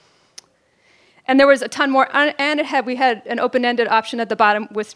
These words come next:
again, had a ton more in-, answers in it. So, um, let's see, uh, somebody, um, a quote from an interviewee about how Facebook had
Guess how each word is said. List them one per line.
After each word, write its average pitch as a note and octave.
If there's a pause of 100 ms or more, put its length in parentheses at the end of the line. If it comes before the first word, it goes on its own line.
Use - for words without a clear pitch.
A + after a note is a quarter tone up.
again, A3+
had G#3
a G3+
ton A#3+
more A3
in-, G#3+
answers A3
in G3
it. F#3 (460)
So, - (3250)
um, B3 (680)
let's -
see, G#3
uh, G#3 (260)
somebody, D4
um, A#3
a A#3+ (220)
quote A#3+
from A#3+
an G#3
interviewee A3+
about G#3
how A3+
Facebook A3
had G#3